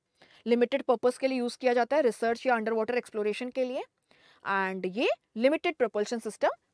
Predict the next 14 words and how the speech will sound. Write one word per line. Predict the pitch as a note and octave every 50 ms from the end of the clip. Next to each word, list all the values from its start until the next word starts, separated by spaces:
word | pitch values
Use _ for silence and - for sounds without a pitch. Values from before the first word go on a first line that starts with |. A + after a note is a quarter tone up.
| _ _
प्राउड, | - B3+ A#3+ C4 C#4 - _ -
पावर | C4+ A#3 A3+ C4 D#4
रिजर्व्स | C#4 A#3+ G3+ A3+ G#3+ -
पे | - A3+
बेस्ड | G3 F#3 E3 - -
होती | F3 E3 _ -
है। | D#3 E3+ F3+ G3 _ _ _
ठीक | - F4+ -
है, | C#5 G4+ _ _ _ _ _ _ _ _ _ _
चलो | - G3+ - _ _ _ _ _ _ _ - - _ -
नेक्स्ट | C#4+ F4+ G#4 - - -
क्वेश्चन, | A4 - E4+ C4+ B3 - - A#3+ G#3 F#3 G3+ - _ _ _ _ _ _ _ _ _ _ _ _ _ _ _ _ _ _ - -
consider | F4+ E4+ F4 - - G#4 A4+ A#4 A#4+ B4+ C5 G#4
the | F4+ E4 C#4+ C#4 E4